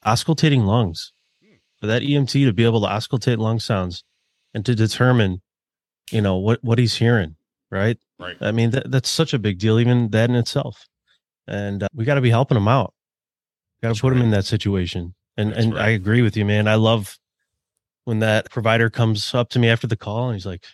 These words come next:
Speaker 1: "Man, that was awesome." Of course it was awesome
Speaker 2: <laughs>
Speaker 1: because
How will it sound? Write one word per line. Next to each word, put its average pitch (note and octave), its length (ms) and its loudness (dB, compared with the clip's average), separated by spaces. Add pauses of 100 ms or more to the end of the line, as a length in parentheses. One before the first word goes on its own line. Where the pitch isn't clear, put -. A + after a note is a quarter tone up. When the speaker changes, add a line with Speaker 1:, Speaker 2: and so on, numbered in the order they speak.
(360)
Speaker 1:
"Man, A#2 240 -2
that B2+ 140 -4
was A2 240 -4
awesome." A#2+ 560 -4 (640)
Of D3+ 160 -2
course B3+ 340 2
it E3 40 4
was A#2+ 200 2
awesome F#2 460 -2 (320)
Speaker 2:
<laughs> - 240 -20
Speaker 1:
because E3+ 520 0